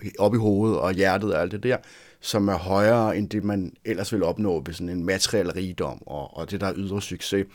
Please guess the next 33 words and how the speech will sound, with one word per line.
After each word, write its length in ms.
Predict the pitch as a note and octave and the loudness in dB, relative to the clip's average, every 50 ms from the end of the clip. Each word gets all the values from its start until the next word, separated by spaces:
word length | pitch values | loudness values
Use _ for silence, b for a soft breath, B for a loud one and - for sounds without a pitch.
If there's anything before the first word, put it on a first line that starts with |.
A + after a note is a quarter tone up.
| B B B B B B | B B B B B B
Ikke 160 | - C3 D3+ | 0 0 0
at 60 | C3 | 0
de 60 | C3 | -2
to 200 | A#2+ - C#3+ A#2+ | -2 0 0 0
ting 200 | - - A#2+ - | 0 -2 -4 -2
nødvendigvis 640 | G#2+ A2 G#2 A2 F#2+ D#2 - G2 A2+ G#2+ G2 - - - | -2 0 0 0 -2 -2 -4 -4 -4 -2 -2 -2 -4 -4
er 140 | F#2+ F#2 - - | -6 -6 -2 -2
gensidigt 400 | G2+ G#2 - - G#2+ D#2 D#2+ F#2+ | -2 -2 0 -2 -4 -4 -2 0
modstridende, 560 | G#2+ C3+ D3 - - C3+ G#2 D2 E2+ - - B B B B B B B B B | 0 0 0 0 -2 -2 -4 -2 -2 -4 -6 B B B B B B B B B
men 340 | G#2 G2+ G#2 G#2 G#2 - - | -2 0 2 2 2 0 -2
at 260 | - - F#2+ F#2+ - b b b b b b b b b - | -2 -2 -2 -2 -2 b b b b b b b b b -14
stoicismen 580 | - - A2+ G#2 - C3 C3 - - B2+ A2 | -6 -4 -2 0 2 2 2 2 2 0 0
ikke 300 | D2+ G#2 G#2+ A2 G#2 A#2+ | 2 2 0 0 0 -2
har 360 | G#2+ G#2+ A2 F#2 E2+ C2 B1+ | -2 0 0 0 0 -2 -4
som 200 | C2 - G#2 G2+ | -6 -4 -4 -4
forudsætning, 680 | - - G2+ G2+ G#2 - - B2+ B2 - B2 A#2 G#2+ D2+ | 0 2 2 2 2 0 -2 -2 -2 -2 -2 -2 -2 -2
at 100 | G#2 E2+ | -2 -2
man 120 | F2 F2 | -4 -6
skal 160 | - - - - | -6 -8 -6 -4
opnå 480 | F2 G2 - - G#2+ G#2 F#2+ F2 - - | -4 -4 -4 -4 -4 -2 -2 -2 -2 -2
masser 340 | F#2+ G#2 G#2 G2 - G2+ | 0 0 2 2 0 -2
af 80 | F#2 F2+ | -4 -4
penge 520 | - G#2+ G2 F2+ F#2+ F#2 F#2+ F#2 - - | -4 -4 -2 -2 -2 -2 -2 -4 -4 -4
eller 240 | F2+ F#2 E2+ E2 F2 | -4 -4 -2 -2 -4
en 80 | D#2+ D2+ - - | -4 -6 -6 -6
eller 200 | G#2+ G2 F2+ F#2 | -6 -4 -4 -4
anden 120 | F#2 F#2+ | -4 -2
form 200 | - G#2+ F2+ C2+ | 0 -2 -2 -2
for 120 | - - F#2 | -4 -8 -10
succes, 380 | - F#2+ - - - A2 F#2+ | -10 -10 -8 -6 -4 -4 -2
som 120 | - G2 - | -2 -4 -4
andre 280 | - F2+ F#2 F2 G2 F#2 | -4 -6 -6 -4 -4 -4
mennesker 320 | F#2 F2+ E2+ - - F#2+ | -4 -4 -4 -6 -8 -8